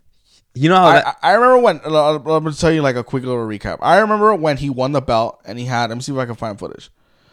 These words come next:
Speaker 2: When he, he won the belt and he had a press conference and he had, um,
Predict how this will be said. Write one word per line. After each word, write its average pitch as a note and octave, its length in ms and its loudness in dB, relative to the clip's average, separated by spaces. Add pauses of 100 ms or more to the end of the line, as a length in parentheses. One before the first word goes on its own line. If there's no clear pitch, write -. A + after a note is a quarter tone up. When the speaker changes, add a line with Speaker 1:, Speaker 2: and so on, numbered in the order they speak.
(340)
Speaker 2:
When C3+ 200 -4
he, C3+ 120 -6
he C#3 200 -6
won D3 160 -2
the D#3 100 0
belt C3 400 0 (160)
and B2 100 -10
he B2+ 80 -8
had B2+ 140 -2
a B2+ 80 -4
press A#2+ 260 -6
conference A#2 600 -12 (120)
and G#2+ 360 -12
he B2 600 -10 (1300)
had, C3+ 480 2
um, G#2 640 -4